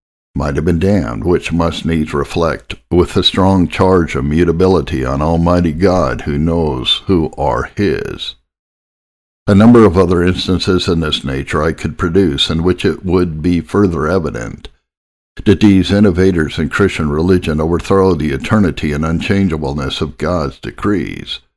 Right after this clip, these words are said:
But these are sufficient to any discerning man. And I will add in the close an antidote against his poison, briefly showing what the Scriptures and right reason teach us concerning the secret acts of the Most High.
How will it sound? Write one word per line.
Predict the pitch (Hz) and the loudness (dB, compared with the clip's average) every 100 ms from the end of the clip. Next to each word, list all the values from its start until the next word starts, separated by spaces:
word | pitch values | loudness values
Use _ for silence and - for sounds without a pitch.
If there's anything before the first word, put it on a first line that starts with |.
| _ _ _ _ _ - | _ _ _ _ _ 0
But | 107 | 2
these | 107 95 | 4 4
are | 90 | 2
sufficient | - - 82 95 92 65 62 | 0 -2 0 2 2 -2 -6
to | - | -2
any | 92 101 | 2 2
discerning | 65 55 - 60 62 58 | 0 -4 -6 -6 -8 -8
man. | 60 57 50 50 - _ _ _ _ _ | -8 -10 -12 -14 -20 _ _ _ _ _
And | 92 85 | -2 0
I | 85 | 2
will | 92 101 | 4 4
add | 101 104 | 4 2
in | 95 85 | 2 -2
the | |
close | 78 107 101 80 76 | -2 0 2 0 -2
an | 87 | -4
antidote | 85 90 85 73 71 73 | -2 0 0 -2 -4 -4
against | 76 85 80 - | -2 -2 -4 -4
his | 78 65 | -4 -6
poison, | - 95 92 87 - 67 | -6 0 0 0 -2 -4
briefly | 85 82 - 73 | -2 -2 -2 -6
showing | - 85 87 60 50 | -4 -2 -2 -4 -6
what | 73 85 | -4 -4
the | - | -4
Scriptures | - 101 95 - 73 62 82 | -2 -2 -2 -4 -6 -6 -6
and | 78 | -2
right | 87 73 | -2 -2
reason | 69 87 82 - 58 | -2 0 0 -4 -8
teach | - 95 - 57 | -4 -4 -4 -6
us | 57 | -8
concerning | - 80 69 92 80 64 | -6 -6 -4 -4 -4 -6
the | 60 | -6
secret | - 90 80 69 62 | -4 -4 -4 -6 -4
acts | 87 85 67 - | -4 -6 -8 -12
of | 50 | -12
the | 50 | -10
Most | 67 82 58 - | -8 -8 -10 -10
High. | 60 85 60 50 - - | -10 -8 -10 -12 -14 -18